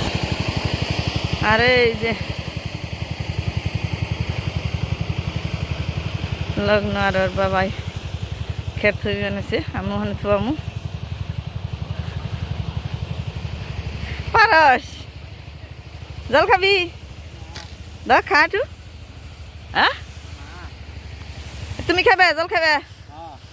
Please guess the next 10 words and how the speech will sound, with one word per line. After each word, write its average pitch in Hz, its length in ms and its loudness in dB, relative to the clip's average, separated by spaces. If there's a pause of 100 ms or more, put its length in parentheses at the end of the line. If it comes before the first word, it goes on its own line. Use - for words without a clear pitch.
(1300)
দাঁড়া। 202 180 6 (1700)
জানি, 294 300 8 (180)
এর 302 100 4
নিকে 294 220 4
নিয়ে 302 220 4 (120)
এসি। 226 240 -2 (2750)
কপালের 294 300 6
মধ্যে 254 160 4
একটা 233 140 0
ধান। 233 240 6